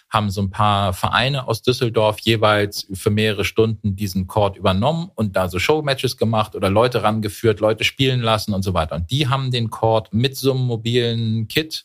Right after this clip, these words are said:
aufgebaut, ähm, auf, äh, so, äh, Holzuntergrund fürs Wochenende und haben dann so ein paar Nationalspieler waren da und so ein paar,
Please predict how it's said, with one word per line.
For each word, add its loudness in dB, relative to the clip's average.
aufgebaut, 0
ähm, 0
auf, 0
äh, 0
so, -2
äh, 0
Holzuntergrund -2
fürs 0
Wochenende 0
und 0
haben 2
dann 0
so -4
ein -4
paar 0
Nationalspieler 0
waren 0
da 2
und -4
so -4
ein -6
paar, 0